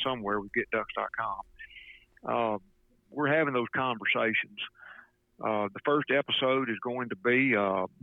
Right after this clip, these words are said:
take place in Utah. It, it's part three of a five-part series of, of out there in the Great Salt Lake area. And I'll tell you, I've, I've, I've, the next three episodes are gonna be really, really good. The, the last two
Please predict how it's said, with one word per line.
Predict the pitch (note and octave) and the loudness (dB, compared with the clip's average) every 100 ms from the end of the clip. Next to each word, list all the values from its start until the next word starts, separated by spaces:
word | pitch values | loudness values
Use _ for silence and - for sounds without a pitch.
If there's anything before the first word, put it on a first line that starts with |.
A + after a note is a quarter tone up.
| A2+ - _ - _ _ - | -14 -14 _ -20 _ _ 0
take | C3 - | 0 2
place | C#3 C3+ A2+ | 2 2 0
in | G#2 | -2
Utah. | C#3+ C#3+ A#2 G#2+ B2 C3+ - | -2 -2 -2 -2 -2 -8 -10
It, | G#2+ - | -10 -6
it's | G#2+ - | -8 -2
part | C#3 C3+ - | -2 -2 -2
three | C3 C#3 C#3+ | 0 4 2
of | G2 | 0
a | F#2+ | -2
five-part | A#2 B2+ B2 - B2 A#2 - _ - - | 0 0 -2 -2 -2 -2 -4 _ -6 0
series | C#3 A#2+ A2+ B2+ C#3 - _ - | 4 4 4 0 -6 -16 _ -6
of, | G2 G2 | -6 -4
of | G#2+ A2+ | -2 0
out | B2 | 0
there | C3+ B2 | 2 0
in | |
the | A2 | 0
Great | G2+ B2+ C3 | 2 0 2
Salt | C3+ C3 | 0 0
Lake | C3+ B2 A2+ | 2 0 2
area. | A2 A2 A#2+ C#3 _ _ _ _ _ _ - | 2 2 0 -4 _ _ _ _ _ _ -8
And | G#2+ | -4
I'll | G#2+ | -2
tell | - C#3+ | 2 4
you, | C#3+ B2 | 4 4
I've, | A2+ - | 2 -2
I've, | A2 G#2 - | -6 -6 -6
I've, | G#2+ G#2 _ _ _ _ _ _ _ _ _ - | -6 -6 _ _ _ _ _ _ _ _ _ -4
the | C3 | 2
next | D3 D3 - | 2 2 -2
three | D3 C#3 C3+ | 0 4 4
episodes | - - B2 A#2+ A#2 | 0 -2 0 0 -2
are | |
gonna | A2+ A#2+ | -6 -6
be | A2+ G#2+ | -2 -4
really, | G2+ A2 C#3 C3+ | -4 -2 0 2
really | B2+ B2+ A2+ - - | 2 2 2 -2 -2
good. | B2+ A#2 | 2 2
The, | G#2 G2+ - | 2 -4 -2
the | |
last | G#2+ C3+ E3+ E3 - | 0 2 2 2 2
two | D3 | 2